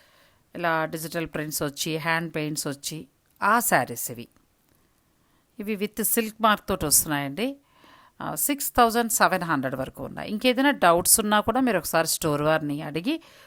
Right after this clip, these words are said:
ఫైనల్ చేసుకుని తీసుకోవచ్చు. శ్రీనారాయణ శారీ షోరూంలో నేను ప్యూర్కి వచ్చి చాలా తీసుకున్నానండి. చాలా బాగుంటున్నాయి కూడా.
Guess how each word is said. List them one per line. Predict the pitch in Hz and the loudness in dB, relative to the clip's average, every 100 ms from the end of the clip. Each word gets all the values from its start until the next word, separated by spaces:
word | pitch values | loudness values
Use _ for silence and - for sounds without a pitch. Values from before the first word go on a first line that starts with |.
| _ - | _ 4
ఫైనల్ | 196 202 196 | 6 6 0
చేసుకుని | 151 131 - 220 | 0 -2 -2 -4
తీసుకోవచ్చు. | 175 135 - 104 - - - _ _ _ _ _ _ _ _ _ _ _ _ _ _ _ _ _ _ _ _ _ _ _ _ _ _ - _ _ _ _ _ _ _ _ _ _ _ _ _ _ _ | -4 -6 -8 -12 -8 -10 -10 _ _ _ _ _ _ _ _ _ _ _ _ _ _ _ _ _ _ _ _ _ _ _ _ _ _ -20 _ _ _ _ _ _ _ _ _ _ _ _ _ _ _
శ్రీనారాయణ | - 254 269 302 294 285 277 | 0 2 2 2 2 2 0
శారీ | 277 240 226 226 | 0 0 0 -2
షోరూంలో | - 208 196 202 240 | -4 -4 -4 -4 -2
నేను | 254 190 180 208 233 254 233 - | -2 -4 -2 -2 -2 -4 -8 -2
ప్యూర్కి | 208 233 233 | 0 0 -2
వచ్చి | 190 - 214 190 | -8 -8 -6 0
చాలా | 175 196 | 2 2
తీసుకున్నానండి. | 202 139 - 156 135 127 131 180 233 _ _ _ _ _ - | 0 -6 -8 -6 -6 -8 -8 -10 -12 _ _ _ _ _ -2
చాలా | 190 180 170 | 2 2 4
బాగుంటున్నాయి | 156 156 165 185 165 | 4 4 0 -4 -6
కూడా. | 139 | -6